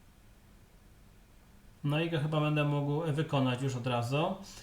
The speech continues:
A więc, y, wyciągam. Ścianka działowa ma, mm,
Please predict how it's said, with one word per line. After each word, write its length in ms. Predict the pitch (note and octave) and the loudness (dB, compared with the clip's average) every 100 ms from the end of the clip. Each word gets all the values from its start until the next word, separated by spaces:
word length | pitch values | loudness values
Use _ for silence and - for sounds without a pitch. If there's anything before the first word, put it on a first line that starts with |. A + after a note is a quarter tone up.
| - - - | -20 -20 -4
A 120 | D#3+ | -2
więc, 320 | D3 C3+ B2+ | 2 2 2
y, 300 | C#3+ B2+ B2 B2 | -2 -2 -2 -2
wyciągam. 840 | D#3 - C#3 C3+ C#3 D3+ F3+ G3+ - - | -2 0 2 2 4 2 2 -4 -8 -16
Ścianka 400 | - - F3 F3 | -8 0 2 2
działowa 500 | D3+ D#3+ D#3+ D#3 D3+ | 2 4 4 4 4
ma, 600 | D3 C#3+ C#3 C#3+ C#3+ C#3+ D3+ - - | 4 4 6 6 6 2 -2 -10 -4
mm, 840 | C#3+ C3 B2+ B2+ B2 B2 A#2+ B2+ | 0 0 0 -2 -4 -6 -6 -8